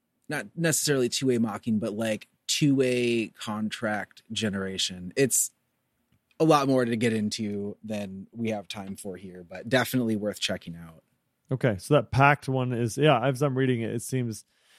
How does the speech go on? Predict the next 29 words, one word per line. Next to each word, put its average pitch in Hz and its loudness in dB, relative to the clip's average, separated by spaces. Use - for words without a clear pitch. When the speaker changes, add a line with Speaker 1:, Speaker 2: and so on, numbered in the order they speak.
Speaker 2:
they've 151 4
got 165 4
some 139 -2
really 135 2
good, 120 2
um, 101 0
documentation, 104 -2
Speaker 1:
Their 117 0
Speaker 2:
right? - 4
And 101 4
it's 139 4
Speaker 1:
documentation 120 2
Speaker 2:
like 110 0
Speaker 1:
is 101 -6
incredible. 98 -6
They 101 -2
have 113 0
some 113 4
really 104 2
nice 98 -2
animations 95 -2
that 90 -4
make 92 -10
it 101 0
make 95 -2
a 87 -4
lot 80 -8
more 80 -14
sense. 80 -8